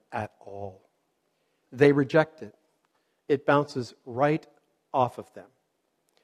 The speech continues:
And so I make that point because sometimes we look at this parable and go, "It's just the people on the path or the rocky soil or on the thorny soil or in the good soil that this is about." No, these are hearts too.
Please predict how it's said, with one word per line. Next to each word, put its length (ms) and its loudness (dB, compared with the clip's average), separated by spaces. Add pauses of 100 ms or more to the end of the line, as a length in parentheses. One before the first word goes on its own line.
And 100 -2
so 100 6
I 40 8
make 220 4
that 180 6
point 160 4
because 280 0 (200)
sometimes 460 2
we 80 2
look 180 2
at 100 -2
this 120 0
parable 340 4
and 80 2
go, 100 6
"It's 140 0
just 200 -4
the 60 -20
people 260 -4
on 100 2
the 60 -8
path 360 4 (380)
or 140 -2
the 80 -6
rocky 280 2
soil 440 2 (160)
or 180 6
on 100 2
the 60 -12
thorny 280 4
soil 440 4 (100)
or 140 6
in 60 2
the 60 0
good 180 6
soil 300 6
that 120 -4
this 160 0
is 80 -2
about." 340 0 (1600)
No, 400 0
these 200 0
are 60 0
hearts 300 0
too. 380 -4